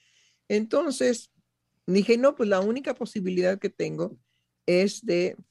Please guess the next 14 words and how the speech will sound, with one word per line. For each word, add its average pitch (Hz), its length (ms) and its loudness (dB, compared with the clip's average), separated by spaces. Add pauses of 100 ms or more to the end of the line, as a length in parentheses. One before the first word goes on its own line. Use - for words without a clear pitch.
(720)
comunicarme, 180 920 2
eh, 156 420 -4 (440)
por 147 140 0
mi 170 120 -4
teléfono 185 640 -4
con 151 160 -6
Germán". 233 400 -2 (1600)
Total 277 420 4
que 349 180 6
hubo 285 500 4
un 240 240 2
evento 220 440 4
muy 220 280 -6
chistoso, - 960 -4